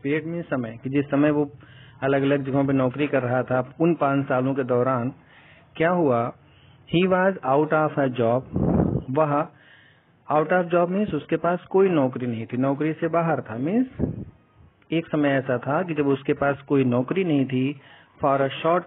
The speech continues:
time, कुछ समय के लिए, and was staying with a friend, और वह staying means ठहरा हुआ था, रुका हुआ था अपने एक friend के पास। ठीक है, तो एक समय ऐसा भी आया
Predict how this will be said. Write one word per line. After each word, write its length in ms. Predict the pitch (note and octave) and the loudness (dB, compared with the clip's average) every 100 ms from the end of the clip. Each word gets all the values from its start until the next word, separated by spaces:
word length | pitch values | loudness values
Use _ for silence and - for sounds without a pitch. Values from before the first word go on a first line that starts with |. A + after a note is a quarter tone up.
| - | -2
time, 280 | C3+ C3+ C3 | 0 0 -2
कुछ 140 | E3+ | -4
समय 280 | - C#3+ D3 | -2 0 0
के 120 | D3 | 0
लिए, 400 | D3 D#3 C#3+ D3 C#3+ - - - - - | -2 0 0 -2 -8 -20 -20 -20 -12 -2
and 300 | F3 F#3+ F3 | 0 0 0
was 180 | D#3+ D#3+ | 2 2
staying 960 | D#3+ - _ _ - D#3+ F#3 F#3+ F#3+ C#3+ | -2 -18 _ _ -2 0 0 -2 -4 -4
with 260 | C#3+ C#3+ | -2 -2
a 0 | C3+ | -4
friend, 400 | - D3 C#3+ C#3 C#3+ - | -2 -2 0 -2 -6 -4
और 200 | D3 E3 | 0 2
वह 380 | D3 C3+ C3 C3 - - - - - | 2 0 -2 -6 -10 -12 -10 -12 -12
staying 400 | D3 - E3 E3 | -8 -2 -2 0
means 420 | E3 E3 - - | -4 -6 -12 -12
ठहरा 280 | - B2 C3+ | -6 -2 0
हुआ 280 | D3+ C#3+ C#3 | 2 2 2
था, 180 | C#3 C#3+ | 0 0
रुका 240 | C3 - | 0 0
हुआ 280 | D#3 C#3+ C3 | 0 2 0
था 340 | B2+ B2+ C3 - - - - _ _ - | 0 -4 -4 -10 -20 -20 -20 _ _ -6
अपने 340 | D3+ - F3 E3+ | -4 -2 0 0
एक 320 | C#3+ C#3 C#3 - - - | 2 2 0 -12 -16 -12
friend 380 | - C3+ B2+ B2 | -4 0 0 -2
के 140 | - | -4
पास। 260 | C3+ B2 - _ - - - - | -6 -8 -12 _ -4 -2 -2 -6
ठीक 140 | C#3+ G3 | -8 -8
है, 80 | G#3+ _ _ _ _ _ _ _ _ _ | -8 _ _ _ _ _ _ _ _ _
तो 60 | D#3 | -12
एक 140 | E3+ | -12
समय 220 | E3+ F#3 F3+ | -10 -8 -6
ऐसा 280 | D#3 D#3 | -4 -4
भी 180 | F#3+ F#3+ | -2 0
आया 440 | C#3+ C3+ C3 E3 | 2 2 0 -4